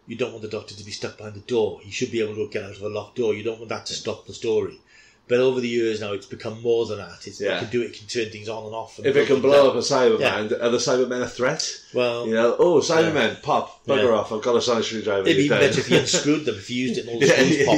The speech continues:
Speaker 1: out. That would be
Speaker 2: yeah,
Speaker 1: quite
Speaker 2: yeah.
Speaker 1: funny.
Speaker 2: Yeah.
Speaker 1: But,
Speaker 2: Yeah.
Speaker 1: um, so yeah, I think, you know, the sonic screwdriver is one of those things
Speaker 2: I wouldn't
Speaker 1: that's
Speaker 2: mind seeing
Speaker 1: become
Speaker 2: the return of the psychic paper, though. I did enjoy the psychic
Speaker 1: I think they
Speaker 2: paper.
Speaker 1: were still using that, weren't they? I think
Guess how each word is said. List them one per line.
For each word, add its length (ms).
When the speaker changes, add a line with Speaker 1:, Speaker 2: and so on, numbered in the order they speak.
Speaker 1:
out. 80
That 0
would 440
be 60
Speaker 2:
yeah, 80
Speaker 1:
quite 140
Speaker 2:
yeah. 60
Speaker 1:
funny. 240
Speaker 2:
Yeah. 340
Speaker 1:
But, 140
Speaker 2:
Yeah. 80
Speaker 1:
um, 180
so 140
yeah, 200
I 40
think, 180
you 140
know, 100
the 60
sonic 260
screwdriver 260
is 80
one 80
of 60
those 160
things 80
Speaker 2:
I 40
wouldn't 160
Speaker 1:
that's 80
Speaker 2:
mind 80
seeing 140
Speaker 1:
become 120
Speaker 2:
the 60
return 240
of 60
the 60
psychic 420
paper, 320
though. 240
I 120
did 180
enjoy 340
the 100
psychic 380
Speaker 1:
I 100
think 120
they 60
Speaker 2:
paper. 60
Speaker 1:
were 40
still 160
using 280
that, 80
weren't 140
they? 220
I 40
think 200